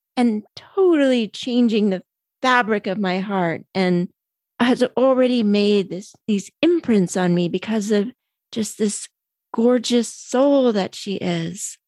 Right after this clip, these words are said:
And likewise, about a year and a half ago, just someone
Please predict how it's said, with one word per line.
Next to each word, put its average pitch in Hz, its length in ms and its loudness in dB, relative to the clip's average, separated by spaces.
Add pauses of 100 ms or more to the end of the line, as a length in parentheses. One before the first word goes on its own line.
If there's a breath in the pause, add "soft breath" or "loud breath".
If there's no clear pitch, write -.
(1160)
And 247 240 2
likewise, 233 640 0
about 214 280 0
a 214 40 0
year 233 180 -2
and 233 100 -2
a 240 40 -4
half 226 240 -8
ago, 202 460 -2 (320)
just 254 220 -8
someone 294 540 2